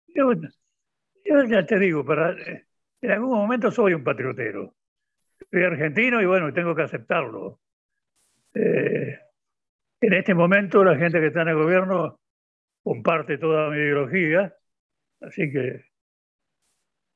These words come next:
vamos a tratar de, vamos a tratar de que no vuelva lo que estuvo hace poco, ¿no? Que bastante,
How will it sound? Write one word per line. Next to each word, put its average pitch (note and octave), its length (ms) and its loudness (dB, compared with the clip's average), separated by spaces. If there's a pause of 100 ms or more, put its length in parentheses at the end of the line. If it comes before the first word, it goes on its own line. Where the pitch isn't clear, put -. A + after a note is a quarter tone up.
(240)
vamos D#3+ 240 -2
a C#3 180 -2
tratar C#3 460 -2
de, C3+ 400 -4 (600)
vamos F3 240 2
a D#3+ 40 2
tratar F3+ 280 0
de E3 80 -4
que D#3 120 -6
no E3 100 -2
vuelva E3 540 0 (360)
lo G#3+ 140 0
que F3 80 2
estuvo F#3 260 0
hace D#3+ 200 -2
poco, D#3+ 400 -2
¿no? F3+ 200 -6
Que D3+ 100 -6
bastante, D3+ 460 -4